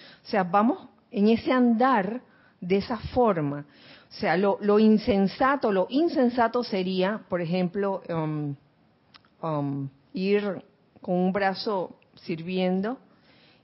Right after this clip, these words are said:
y quizás con el otro, eh, con la actitud de que, de, "Ah, no, pues ya yo soy perfecto o soy perfecta, ya no tengo más nada que aprender,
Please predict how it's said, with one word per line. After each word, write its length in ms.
y 100
quizás 360
con 200
el 160
otro, 680
eh, 500
con 320
la 60
actitud 520
de 280
que, 380
de, 320
"Ah, 160
no, 140
pues 180
ya 140
yo 180
soy 160
perfecto 680
o 100
soy 160
perfecta, 640
ya 120
no 140
tengo 140
más 160
nada 160
que 80
aprender, 560